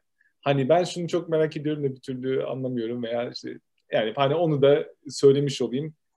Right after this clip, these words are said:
İsterseniz bir, e, deneriz konuşmayı. Yani sonuç olarak, e, hani,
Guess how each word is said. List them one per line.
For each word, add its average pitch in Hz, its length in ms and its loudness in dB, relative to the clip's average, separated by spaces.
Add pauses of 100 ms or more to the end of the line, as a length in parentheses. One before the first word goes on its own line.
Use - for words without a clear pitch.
(160)
İsterseniz 143 680 -2
bir, 147 400 0
e, 123 240 0
deneriz 147 360 2
konuşmayı. - 520 -10
Yani 110 300 -10
sonuç 120 280 -6
olarak, 120 320 2 (680)
e, 117 40 -6 (580)
hani, 104 200 -12